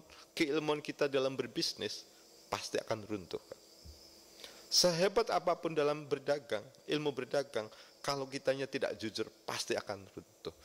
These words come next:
Karena ternyata dalam bisnis, modal utamanya sejatinya bukan uang. Modal utamanya sejatinya bukan infrastruktur. Modal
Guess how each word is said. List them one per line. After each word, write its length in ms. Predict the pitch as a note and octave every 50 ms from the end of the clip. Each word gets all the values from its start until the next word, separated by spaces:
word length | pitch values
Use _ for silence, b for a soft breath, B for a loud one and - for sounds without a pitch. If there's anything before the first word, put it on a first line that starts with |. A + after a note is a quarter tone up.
| B B B B B B B
Karena 400 | - - A#2+ A2+ G2+ G2+ G#2 G#2+
ternyata 480 | - - G#2+ G#2+ G#2 G2 G2 - G#2+ G2+ B B B B _
dalam 320 | - C3 B2+ B2 A#2 A2+ A2 G#2+
bisnis, 560 | D#3 - - - B2 B2+ A#2+ - - - -
modal 400 | - C3+ C#3 B2 A#2+ A#2+ A#2+ -
utamanya 560 | C#3 C3 - C#3 A#2+ A2 A2+ A2+ A#2+ C#3 D#3
sejatinya 640 | D#3+ - - D#3+ C3 D3 B2+ G#2 - B2+ A#2+ C3 C#3+ - B B B B _
bukan 320 | - A#2+ A#2+ - B2+ A#2 A#2+
uang. 320 | B2 C3+ A#2+ A2+ F#2+ F2 E2 - B B B B B -
Modal 320 | C#3+ D3+ D3 C#3 C#3 B2+ -
utamanya 560 | - C#3+ - D#3 C#3+ C3+ C3 C3 C3+ D3 D#3
sejatinya 640 | D#3 - - D3+ C3 C#3 C3 - - C#3 D3 D3+ C#3+
bukan 320 | C3 B2 A#2 - C3+ C#3 D3 C#3+
infrastruktur. 720 | C3+ A#2+ - - C3+ B2+ - - C3 - _ - - G2+ - B B B B B
Modal 320 | - C3+ B2 B2 G#2+ G#2+